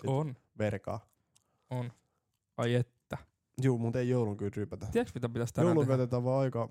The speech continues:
Speaker 2: mennä toimistoon.
Speaker 1: Eikö mennä tuohon pulinapubiin heittää yhdet pilikset?
Speaker 2: Onks se pilis?
Speaker 1: <clears throat> Oh.
Speaker 2: Mulla ei oo henkkaria mukaan.
Speaker 1: Ei saatana.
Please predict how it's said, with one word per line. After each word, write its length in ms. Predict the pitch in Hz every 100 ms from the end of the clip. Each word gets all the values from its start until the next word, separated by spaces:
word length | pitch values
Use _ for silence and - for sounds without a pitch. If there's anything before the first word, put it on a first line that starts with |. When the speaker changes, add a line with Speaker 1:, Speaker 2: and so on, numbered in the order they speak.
| -
Speaker 2:
mennä 140 | 143 123
toimistoon. 480 | - 107 107 - 117 - _ _ _ _ _ _ _ _ -
Speaker 1:
Eikö 100 | 147
mennä 120 | 151
tuohon 200 | - 156
pulinapubiin 580 | 196 151 120 120 123 120
heittää 240 | 117 -
yhdet 140 | 151 -
pilikset? 420 | 147 - - - _ _ _ _ _ _ _ _ -
Speaker 2:
Onks 80 | -
se 80 | 208
pilis? 320 | 190 - - - - -
Speaker 1:
<clears throat> 320 | - - 180 -
Oh. 200 | 196 - _ _ -
Speaker 2:
Mulla 120 | 160
ei 60 | 143
oo 40 |
henkkaria 420 | 151 117 - - -
mukaan. 220 | - 123 - _ _
Speaker 1:
Ei 80 | 208
saatana. 460 | - - - -